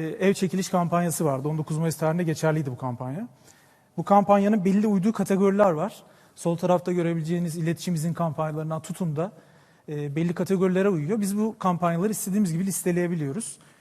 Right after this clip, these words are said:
Ki, e, sağ üstte göreceğiniz gibi Paro kampanyasını üstte listeleyebildik. Çünkü, e, Reklam Action'da iyi bir çalışma yaptık.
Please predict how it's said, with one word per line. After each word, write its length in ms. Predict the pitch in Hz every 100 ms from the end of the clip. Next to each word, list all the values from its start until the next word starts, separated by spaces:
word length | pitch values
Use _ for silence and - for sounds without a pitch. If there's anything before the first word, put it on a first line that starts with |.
| -
Ki, 280 | - 208 214
e, 340 | 170 160 156 151
sağ 240 | 185 180
üstte 220 | 175 190
göreceğiniz 360 | 185 175 190 165
gibi 120 | 170
Paro 380 | 185 180 175 170
kampanyasını 640 | 175 160 156 147 139 208
üstte 220 | 165 190
listeleyebildik. 640 | 165 - - 165 156 175 214
Çünkü, 340 | 180 170 170 - - _ _
e, 180 | 156 151
Reklam 280 | 160 160 180
Action'da 300 | 170 - 208
iyi 100 | 196
bir 60 | 165
çalışma 360 | 151 127 135
yaptık. 420 | 123 - - -